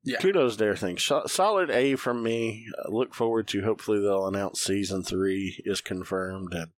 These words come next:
Speaker 2: you know.
Speaker 1: I think they'll do, uh, um, the way that it works is it seems like a new series comes out roughly every six months. And we got Jessica Jones after Defenders, and we got, um, uh,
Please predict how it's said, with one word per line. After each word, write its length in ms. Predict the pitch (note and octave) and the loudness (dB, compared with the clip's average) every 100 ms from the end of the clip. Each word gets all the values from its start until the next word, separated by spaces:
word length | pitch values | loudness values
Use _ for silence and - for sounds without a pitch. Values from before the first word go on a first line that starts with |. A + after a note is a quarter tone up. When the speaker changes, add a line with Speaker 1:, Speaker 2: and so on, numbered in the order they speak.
| _ _ _ _ _ _ _ _ _ _ | _ _ _ _ _ _ _ _ _ _
Speaker 2:
you 160 | F#2+ | -4
know. 160 | F#2 F#2 | -2 -2
Speaker 1:
I 60 | E3 | -2
think 180 | G#3+ | -2
they'll 140 | G3 F3 | 0 0
do, 300 | E3+ E3 D#3 | 0 0 2
uh, 520 | C#3+ C3 C3+ C3 B2+ | 2 2 0 0 -2
um, 300 | A#2+ A#2+ A2+ _ _ _ | -4 -6 -10 _ _ _
the 160 | C#3+ E3 | -4 0
way 120 | A3 | 2
that 120 | A3 | 2
it 80 | G3 | 2
works 300 | E3+ E3+ E3 | 2 0 -2
is 100 | D3+ | -4
it 60 | D3+ | -4
seems 300 | - G3 F#3+ | -2 -2 0
like 160 | E3+ | -2
a 40 | E3 | 0
new 180 | D#3+ D3+ | 0 0
series 560 | - D3 D3 D3+ C#3+ | -2 -2 -2 -2 -4
comes 260 | - D3+ C#3+ | -2 -2 0
out 260 | C3+ G#2+ | -2 -2
roughly 380 | C3+ D3 - D3 | -2 -2 0 0
every 160 | C#3+ C#3 | 0 -2
six 280 | C#3+ C3+ C3 | -4 -4 -2
months. 440 | B2+ C#3+ - - - - - - | -4 -4 -6 -8 -14 -20 -18 -8
And 100 | C#3+ D3+ | -2 0
we 100 | C#3+ | 0
got 320 | - F3+ E3 | 0 0 0
Jessica 300 | F3+ - E3+ | -2 -2 -4
Jones 640 | D3 D3+ D3 D3 C#3 - D3 | -2 -2 -2 -2 -4 -6 -2
after 640 | D3+ C#3+ D#3+ D3 C#3 C3+ - | -2 -2 0 0 -2 -6 -8
Defenders, 640 | C#3 - C3 B2+ B2+ B2 | -8 -4 -4 -2 -2 -2
and 100 | B2 | -4
we 80 | C3 | -2
got, 300 | C3 C3 C3 | -2 -2 -2
um, 520 | C3 B2+ A#2+ A#2+ A#2 - - - - _ _ - - - | -2 -2 -2 -4 -10 -18 -20 -18 -18 _ _ -20 -14 -6
uh, 640 | C3 B2 A#2 A2 G#2 | -2 0 0 0 -2